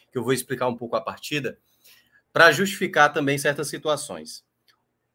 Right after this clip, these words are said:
O Campeonato Brasileiro, né, o Brasil de uma maneira geral, ele tem momentos que tem uma certa dificuldade pra você ter um calendário.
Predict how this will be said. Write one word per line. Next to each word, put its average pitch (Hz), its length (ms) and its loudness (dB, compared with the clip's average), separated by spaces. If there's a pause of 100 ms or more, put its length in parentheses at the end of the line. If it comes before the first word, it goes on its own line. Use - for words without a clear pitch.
O 143 80 -10
Campeonato 196 440 4
Brasileiro, 117 800 0
né, 107 160 -4
o 101 80 -6
Brasil 120 500 0
de 113 80 -8
uma 107 80 -8
maneira 101 300 -8
geral, 104 480 -2 (760)
ele 139 200 -2
tem 165 220 4
momentos 151 420 2
que 175 120 -8
tem 156 220 -4
uma 165 140 -2
certa 156 240 -2
dificuldade 135 640 -2
pra 139 280 0
você 127 360 -8
ter 123 140 -8
um 143 120 -6
calendário. 139 600 -2